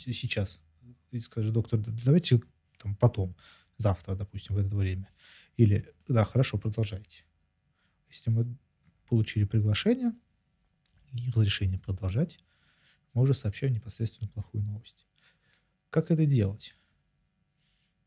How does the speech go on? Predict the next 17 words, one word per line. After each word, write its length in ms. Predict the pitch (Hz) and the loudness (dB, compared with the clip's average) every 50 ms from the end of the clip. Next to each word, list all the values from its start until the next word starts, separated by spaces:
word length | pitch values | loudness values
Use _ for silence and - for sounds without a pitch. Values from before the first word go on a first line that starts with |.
| _ _ _ _ _ _ _ _ _ _ _ _ _ _ | _ _ _ _ _ _ _ _ _ _ _ _ _ _
Вот 460 | 127 123 131 143 143 143 - - - - _ _ _ _ _ _ _ _ _ _ _ _ _ _ _ _ _ _ _ _ _ _ _ _ _ _ _ _ _ _ _ _ _ _ _ _ _ _ _ | -4 0 2 2 2 0 -4 -14 -14 -16 _ _ _ _ _ _ _ _ _ _ _ _ _ _ _ _ _ _ _ _ _ _ _ _ _ _ _ _ _ _ _ _ _ _ _ _ _ _ _
среди 320 | - - - 131 131 147 156 | -10 -4 -2 0 0 2 2
врачей 340 | 143 147 151 - - 294 320 | 2 2 0 0 -4 -8 -8
существует 840 | - - - - - 110 - - 135 156 220 247 240 226 233 - - _ _ _ _ _ _ _ _ _ _ _ _ _ _ _ _ _ _ _ _ _ _ _ _ | -10 -12 -12 -12 -10 -10 -8 -6 -2 0 2 2 2 0 -2 -6 -14 _ _ _ _ _ _ _ _ _ _ _ _ _ _ _ _ _ _ _ _ _ _ _ _
три 460 | - - 135 156 170 170 160 160 143 - - | -2 0 2 4 4 6 4 4 2 -2 -6
способа 640 | - - - - 123 104 - - 101 98 101 92 - - _ _ _ _ | -14 -12 -2 0 0 2 2 -2 -4 -6 -6 -8 -10 -16 _ _ _ _
сообщения 500 | - - 101 98 - - 123 127 127 123 | -16 -14 -14 -12 -6 -4 -2 0 0 0
вот 220 | 120 120 110 - - | -2 -4 -8 -10 -12
этой 160 | 107 - - | -10 -6 -4
информации. 560 | 117 107 - 117 117 107 101 92 - - - _ _ _ _ _ _ _ _ _ _ _ _ _ _ _ _ | -4 -4 -2 -2 -2 -2 -2 -4 -6 -10 -14 _ _ _ _ _ _ _ _ _ _ _ _ _ _ _ _
Первое. 380 | 143 123 110 104 98 98 98 - _ _ - - _ _ _ _ _ - | 4 6 6 4 2 0 -4 -10 _ _ -20 -20 _ _ _ _ _ -18
Это 120 | 143 - | -8 -2
когда 200 | - 147 135 139 | 0 2 4 6
она 80 | 131 127 | 4 4
произносится 480 | - - 123 110 120 123 117 - - | 4 4 4 6 6 6 4 4 2
очень 180 | 113 - - 110 | -2 -2 -4 -4
быстро. 360 | 104 135 - - - - 147 | -4 -6 -8 -4 -2 -2 -2